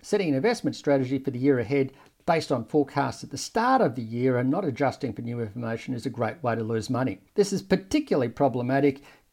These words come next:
if you only have access to forecasts periodically. So if you only look at them every six months, in between times, the forecaster will have changed their mind to be more attuned with what's actually happening.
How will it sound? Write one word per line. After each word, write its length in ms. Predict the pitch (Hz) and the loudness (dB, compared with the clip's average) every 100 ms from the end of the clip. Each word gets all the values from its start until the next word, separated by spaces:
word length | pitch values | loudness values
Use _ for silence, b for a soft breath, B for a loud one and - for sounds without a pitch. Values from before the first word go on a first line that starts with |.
| - | -6
if 140 | 135 | 0
you 160 | 139 139 | 0 2
only 300 | 180 233 143 | 0 2 0
have 220 | 107 117 | 0 0
access 640 | 117 113 - 127 120 - - - | 0 -2 -4 -4 -4 -10 -16 -6
to 100 | 135 | -4
forecasts 500 | 131 110 - 107 - | -2 -4 0 -2 0
periodically. 680 | 135 101 107 131 117 113 110 _ | -2 0 2 0 -2 -8 -14 _
So 160 | - 135 | -6 -2
if 120 | 107 | 0
you 80 | 117 | 0
only 120 | 110 | 0
look 200 | 117 120 | 0 -2
at 60 | 131 | -2
them 100 | 113 | -2
every 180 | 113 113 | -2 -2
six 260 | 120 - | -4 -2
months, 380 | 170 185 - - B | 0 2 -2 -12 B
in 100 | 160 | -2
between 340 | 113 - 269 254 | -2 4 4 6
times, 380 | 143 135 139 139 | 4 6 2 -2
the 80 | |
forecaster 540 | - 131 - 120 - 120 | -2 -4 -2 -4 -4 -4
will 120 | 117 | -2
have 120 | 104 | -2
changed 320 | 127 110 104 | -2 -4 -4
their 80 | 113 | -4
mind 520 | 104 113 117 113 - - | -2 -2 -2 -4 -6 -20
to 60 | - | -8
be 100 | 117 | -4
more 220 | 113 104 | -2 -4
attuned 400 | 104 117 110 107 - | -6 -6 -4 -6 -6
with 140 | 117 | -4
what's 240 | 107 101 110 | -4 -4 -6
actually 320 | 98 110 101 | -6 -8 -4
happening. 420 | 117 131 123 | -4 -4 -6